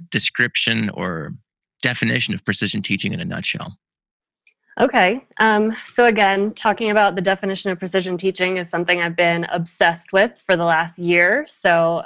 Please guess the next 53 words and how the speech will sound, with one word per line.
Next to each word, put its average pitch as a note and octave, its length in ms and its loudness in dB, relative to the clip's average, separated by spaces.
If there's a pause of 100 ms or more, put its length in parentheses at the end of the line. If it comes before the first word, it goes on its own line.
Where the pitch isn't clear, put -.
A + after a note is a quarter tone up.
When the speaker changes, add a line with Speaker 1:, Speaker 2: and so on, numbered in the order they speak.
Speaker 2:
um, D#3+ 500 -8 (240)
happy G3+ 240 2
to G#3 80 2
share F#3 300 2
with F#3 160 -2
you F3+ 200 2
what F3 140 0
I've E3+ 140 -2
come F3 200 -4
up E3 180 -2
with. G3 200 0 (540)
I F#3+ 60 4
actually G#3+ 300 2
spent G3+ 300 -2
some G3+ 160 0
time F3+ 340 0
digging F#3+ 340 2
into F3+ 540 0
old E3+ 420 -2
definitions E3+ 580 -4
of E3 120 -8
precision E3 400 -6
teaching. E3 500 -6
So D3+ 480 -2
let G3+ 180 0
me A3+ 100 0
just G#3+ 260 -2
kind G3+ 120 0
of F3 140 -4
give F#3+ 180 2
you G3 180 2
my F3 380 -2 (100)
updated F3+ 460 -2
one. A3+ 320 -4 (500)
Um, E3 180 0
I E3+ 80 -2
may F3 120 -2
not E3+ 180 -2
get E3+ 120 -2
it - 100 -4
word D#3+ 300 -2
for D#3+ 140 -2
word, D#3+ 440 -2
but D#3+ 200 0
I've E3 100 -12
had E3+ 160 0
to D#3 60 -6
do D#3+ 180 -6
this D#3 180 -6
a E3 60 -12
couple - 240 -6
times D3+ 340 -8
recently. D3 520 -10